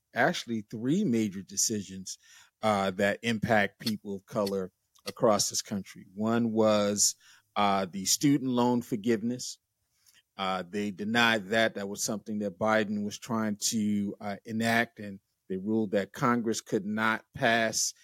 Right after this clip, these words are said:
and eliminate, uh, loan debt for students. And, uh, loans have greatly impacted African Americans' ability to go to college.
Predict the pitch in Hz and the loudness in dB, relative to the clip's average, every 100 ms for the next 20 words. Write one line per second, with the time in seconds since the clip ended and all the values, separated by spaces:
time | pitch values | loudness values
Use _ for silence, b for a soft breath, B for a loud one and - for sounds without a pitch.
0 | b _ 110 107 101 101 104 110 123 123 | b _ -4 -2 -2 -4 -8 0 2 2
1 | 113 107 104 - _ _ _ _ _ - | 2 0 -2 -8 _ _ _ _ _ -8
2 | 98 92 90 85 - 104 123 135 120 107 | -4 -4 -4 -8 -12 0 4 4 4 2
3 | 104 - - 95 - 139 127 98 107 - | 0 -2 -10 -6 0 2 2 0 -6 -12
4 | - b b b - 113 110 107 104 101 | -14 b b b -2 2 2 2 0 -4
5 | 92 _ 85 67 _ - 131 139 143 135 | -8 _ -20 -20 _ -10 -2 2 4 2
6 | 117 - 143 113 98 101 131 139 120 120 | 0 -2 -2 -4 -8 0 4 4 0 -8
7 | 113 104 156 143 143 117 - 113 110 107 | -10 -12 0 0 0 -8 -10 -10 -10 -8
8 | 120 107 104 113 117 107 95 95 95 139 | -6 -4 -2 0 0 -2 -10 -14 0 4
9 | 175 - 110 117 107 113 117 - 170 196 | 4 2 -4 -4 0 0 0 -6 -8 -8
10 | - - | -16 -20